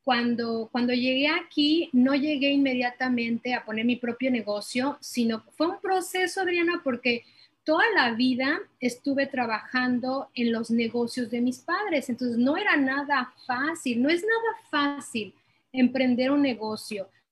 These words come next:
no es nada fácil emprender tu sueño, tener tu revista,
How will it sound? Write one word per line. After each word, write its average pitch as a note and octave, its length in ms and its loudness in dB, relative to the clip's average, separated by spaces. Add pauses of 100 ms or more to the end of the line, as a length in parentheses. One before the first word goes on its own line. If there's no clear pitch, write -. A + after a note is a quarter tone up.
(140)
no B3+ 100 2
es G3 80 2
nada G4 440 2
fácil C#4 560 0
emprender A#3+ 520 -2
tu C#4 120 -2
sueño, A#3+ 640 -2
tener A3+ 340 -2
tu C#4 140 -4
revista, A3+ 920 -4